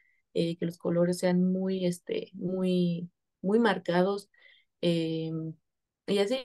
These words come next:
la mayoría son retratos, en su mayoría son mujeres, eh, rara la vez llego a hacer retratos de hombres, como que yo siento que lo que quiero expresar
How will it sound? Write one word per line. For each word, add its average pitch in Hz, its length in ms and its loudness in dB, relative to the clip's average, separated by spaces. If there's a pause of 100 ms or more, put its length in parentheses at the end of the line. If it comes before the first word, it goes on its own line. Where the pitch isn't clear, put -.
la 220 160 2
mayoría 208 300 6
son 220 160 0
retratos, 208 540 -2
en 185 200 4
su 180 100 -2
mayoría 180 340 4
son 196 220 -4
mujeres, 196 600 -2 (200)
eh, 175 220 6
rara 190 220 4
la 185 120 4
vez 180 160 4
llego 180 160 2
a - 40 4
hacer 180 200 -2
retratos 180 460 -2
de 175 100 2
hombres, 190 280 0
como 175 220 -2
que 175 100 -2
yo 175 100 2
siento 196 240 -8
que 185 120 -4
lo 170 120 -6
que 175 120 -10
quiero 180 160 -2
expresar 180 580 -6